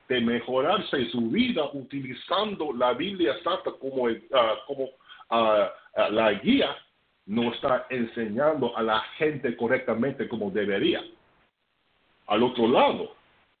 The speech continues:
la gente tiene que exigir, porque es la responsabilidad también, la gente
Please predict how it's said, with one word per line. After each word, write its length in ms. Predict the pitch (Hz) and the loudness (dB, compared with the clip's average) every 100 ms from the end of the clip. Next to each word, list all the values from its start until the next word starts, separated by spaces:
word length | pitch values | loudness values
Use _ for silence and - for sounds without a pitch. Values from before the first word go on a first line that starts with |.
| _ _ _ _ _ _ - | _ _ _ _ _ _ -6
la 280 | 131 131 131 - | -2 0 0 0
gente 540 | 285 - 196 170 - | 0 0 -2 -2 -4
tiene 420 | 156 180 196 165 - | -4 0 0 -2 -2
que 360 | 147 131 123 - _ _ _ _ - | -2 -2 -4 -12 _ _ _ _ 0
exigir, 1300 | 151 - - - 139 131 - - 302 - - - _ _ _ _ _ _ - | 0 0 -10 -6 -4 -4 -10 -6 -2 0 -2 -8 _ _ _ _ _ _ -6
porque 220 | 131 - 120 | -2 2 2
es 100 | 120 | 2
la 100 | 104 | 0
responsabilidad 800 | 104 120 107 98 101 107 110 - | -2 -2 -2 -4 -2 0 0 -2
también, 420 | 90 90 127 101 - - | -6 -4 -4 -4 -10 0
la 200 | 139 139 - | 2 2 -2
gente 360 | 285 269 233 | -6 -4 -6